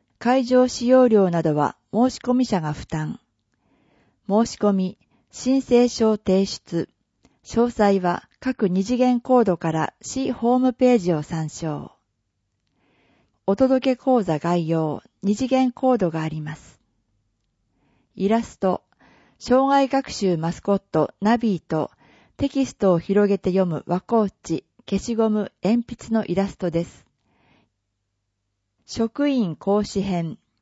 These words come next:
市職員が講師として出向き、暮らしに役立つ内容や市の業務、施策について話します。メニューは三十六種類。町、暮らし、安全、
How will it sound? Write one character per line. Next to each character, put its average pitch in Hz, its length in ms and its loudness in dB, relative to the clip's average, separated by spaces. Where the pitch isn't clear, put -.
市 269 260 -4
職 247 380 -2
員 226 260 0
が 156 280 -2
講 269 240 2
師 - 120 -14
と 185 140 0
し - 80 -12
て 170 120 -2
出 170 160 2
向 180 120 -4
き、 - 320 -10
暮 220 120 0
ら 254 120 2
し 220 140 -12
に 233 140 2
役 214 260 0
立 247 260 -2
つ - 20 -4
内 175 280 -2
容 165 200 0
や 156 260 -2
市 - 220 -10
の 233 180 2
業 185 300 2
務、 151 320 -6
施 - 180 -16
策 254 260 -2
に 240 140 0
つ 262 160 -4
い 226 100 -2
て 160 120 -4
話 165 320 -8
し 160 100 -14
ま 156 140 -8
す。 - 220 -20
メ 254 160 2
ニ 247 120 2
ュ 220 80 4
ー 175 40 2
は 151 140 0
三 254 300 0
十 175 240 0
六 156 240 -4
種 220 180 -4
類。 160 260 -4
町、 196 480 -4
暮 196 160 0
ら 220 160 2
し、 - 340 -6
安 214 300 0
全、 196 340 -2